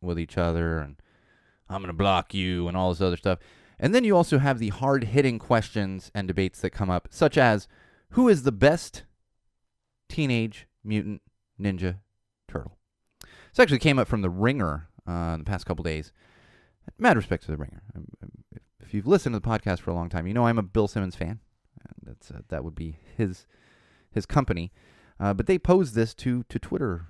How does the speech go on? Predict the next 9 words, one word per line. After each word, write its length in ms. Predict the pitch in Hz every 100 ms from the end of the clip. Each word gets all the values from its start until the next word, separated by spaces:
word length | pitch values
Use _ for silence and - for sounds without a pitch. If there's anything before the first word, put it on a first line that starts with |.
| _ _ _ -
Twitter 320 | - 233 117
users. 480 | 95 123 80 - _ _ _ _ _ _ _ _ _ _ _ -
And 120 | 151
of 80 | 131
course, 240 | 180 135
the 100 | -
debate 300 | 131 123 123 -
raged 680 | 95 104 113 117 101 85 87
on. 320 | 73 -